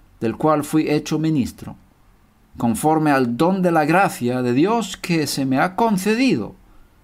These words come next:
según la eficacia de su poder. A mí, que soy menos que el más pequeño de todos los santos,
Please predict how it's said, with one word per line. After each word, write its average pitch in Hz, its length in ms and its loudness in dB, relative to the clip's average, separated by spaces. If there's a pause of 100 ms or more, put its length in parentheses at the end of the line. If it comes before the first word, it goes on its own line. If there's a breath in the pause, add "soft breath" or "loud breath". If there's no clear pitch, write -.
según 139 380 2
la 123 120 4
eficacia 135 680 0
de 117 80 0
su 131 180 -4
poder. 98 340 -6 (1080)
A 117 100 -4
mí, 175 400 0 (540)
que 120 120 -8
soy 151 320 2
menos 185 500 2
que 185 100 -2
el 170 100 2
más 185 240 2
pequeño 180 600 0
de 139 120 0
todos 170 360 -2
los 127 180 -4
santos, 165 580 -4